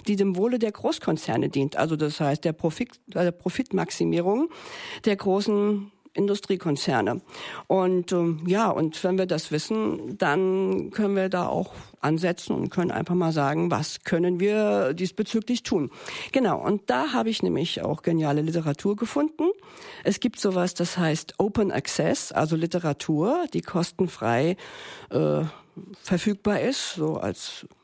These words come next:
als E-Book und als P D F. Unter anderem macht der Ökon Verlag, also ökon punkt de, also O E K O N punkt D E,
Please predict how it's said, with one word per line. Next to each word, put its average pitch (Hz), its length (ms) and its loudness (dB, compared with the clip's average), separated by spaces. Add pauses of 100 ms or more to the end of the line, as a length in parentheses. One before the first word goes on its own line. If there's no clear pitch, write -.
(440)
als - 360 -4
E-Book 220 640 0 (160)
und 151 320 0
als 147 140 -4
P 160 120 0
D 151 80 2
F. - 340 0 (600)
Unter 214 400 2
anderem 269 420 2 (280)
macht 220 340 -2
der 208 240 0 (100)
Ökon 170 540 0 (280)
Verlag, - 560 -2
also 151 280 2
ökon 208 560 0
punkt 180 60 -4
de, 262 260 0
also 147 260 0
O - 220 0
E 202 240 0
K 165 340 -2
O - 140 0
N 165 300 -2
punkt 160 260 -2
D - 60 -4
E, 294 200 2